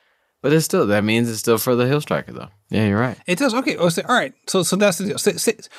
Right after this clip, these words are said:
Speaker 2: so say that was the argument, right? Which it do-, doesn't make any logical sense. But say someone was gonna present that and they actually believed it. It's like, okay, well, also what you're telling me is, so you want someone to run more on their forefoot, but you're giving them less forefoot stack.
Speaker 1: Yeah.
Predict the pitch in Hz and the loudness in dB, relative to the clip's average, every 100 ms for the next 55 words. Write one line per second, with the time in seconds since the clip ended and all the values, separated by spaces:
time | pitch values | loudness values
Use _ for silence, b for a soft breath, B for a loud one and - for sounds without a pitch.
0 | B 196 - 240 226 185 190 165 156 135 | B -4 0 2 2 0 0 0 -2 0
1 | 123 110 92 - - 123 113 - 139 - | -2 -4 -12 -16 -6 -4 -4 0 0 0
2 | 127 - - - 143 - - 190 185 151 | 0 0 -2 -14 -14 -8 -2 0 0 0
3 | 165 151 139 151 139 - - - 107 - | 0 2 2 0 -2 -2 -4 -4 -6 -4
4 | 123 160 147 165 147 131 131 117 127 135 | -2 -2 0 0 0 0 -2 -2 0 0
5 | 123 127 117 127 127 139 143 - 127 117 | 0 0 0 -2 0 2 0 0 -2 -4
6 | 110 107 - - B B - - 135 - | -8 -10 -16 -20 B B -6 -2 0 2
7 | 147 147 147 160 190 233 202 147 139 - | 4 4 2 2 4 4 2 0 0 2
8 | 160 156 131 107 107 B B - 147 147 | 2 2 0 -4 -8 B B -2 2 2
9 | 180 196 170 165 135 143 143 139 139 131 | 2 2 2 0 2 2 2 4 2 0
10 | 117 147 147 - 117 135 139 131 156 156 | 0 0 0 -2 -4 0 0 2 2 2
11 | 147 135 131 135 143 - - 135 120 117 | 0 0 0 2 2 -2 -4 -2 -2 -2
12 | - - - - _ _ _ _ _ - | -4 -4 -6 -10 _ _ _ _ _ -2
13 | 101 127 | 2 2